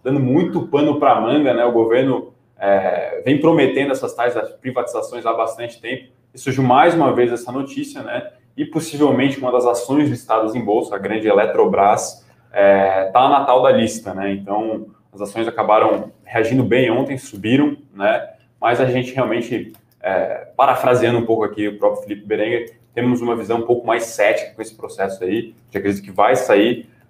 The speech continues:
mas é realmente algo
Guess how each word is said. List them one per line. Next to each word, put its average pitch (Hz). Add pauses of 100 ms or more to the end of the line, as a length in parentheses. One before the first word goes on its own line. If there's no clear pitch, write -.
(120)
mas 107
é 113
realmente 110
algo 107